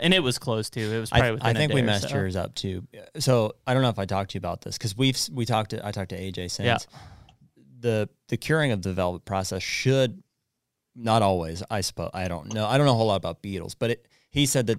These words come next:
Speaker 2: they have had guys do, treat it and then do the European mount, and the beetles don't touch it because it's been completely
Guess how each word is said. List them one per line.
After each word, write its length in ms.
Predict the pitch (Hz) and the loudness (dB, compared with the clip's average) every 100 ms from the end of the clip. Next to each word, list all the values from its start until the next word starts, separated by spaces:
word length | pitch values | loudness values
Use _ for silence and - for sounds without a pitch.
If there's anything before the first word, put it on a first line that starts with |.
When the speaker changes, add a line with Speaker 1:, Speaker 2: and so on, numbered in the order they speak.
| - | -4
Speaker 2:
they 300 | 110 120 123 | -2 2 2
have 160 | 117 | 2
had 160 | 107 95 | 0 0
guys 320 | 104 98 92 | -2 -2 -4
do, 180 | 110 107 | -2 -2
treat 400 | 104 - 131 113 | -2 0 0 0
it 260 | 101 98 _ _ _ - | -2 -4 _ _ _ -6
and 200 | 110 107 | -2 0
then 220 | 120 120 | 2 2
do 100 | 120 | 2
the 100 | 110 | 0
European 440 | 104 107 - 113 127 | -2 -4 -4 -8 -6
mount, 240 | 135 139 | -6 -6
and 100 | 110 | -4
the 60 | 95 | -2
beetles 300 | 110 101 98 | 0 0 -2
don't 200 | 92 - | -6 -8
touch 280 | - - | -14 -12
it 100 | - - | -12 -10
because 340 | 110 - 117 107 | -6 2 2 2
it's 140 | 104 | -2
been 220 | - 107 | -2 -2
completely 600 | 101 95 110 98 98 95 | -2 -2 -2 -2 -4 -6